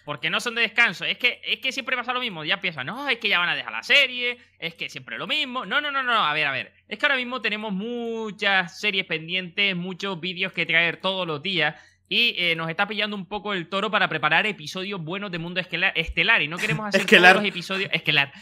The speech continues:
Speaker 1: No queremos hacer todos los episodios mineando, no queremos hacer todos los episodios simplemente con invitados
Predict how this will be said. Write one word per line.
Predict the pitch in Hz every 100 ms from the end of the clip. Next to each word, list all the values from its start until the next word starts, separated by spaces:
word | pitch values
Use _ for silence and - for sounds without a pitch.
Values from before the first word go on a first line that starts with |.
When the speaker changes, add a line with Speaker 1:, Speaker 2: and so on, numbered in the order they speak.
| -
Speaker 1:
No | 175 226
queremos | 294 294 269
hacer | 240 240
todos | 240 233
los | 226
episodios | 208 202 202 220 175
mineando, | 170 165 151 175 185
no | 180
queremos | 175 175 180
hacer | 170 175
todos | 175 170
los | 165
episodios | 160 151 165 165
simplemente | 165 160 160 156 160
con | 151
invitados | 147 139 156 160 151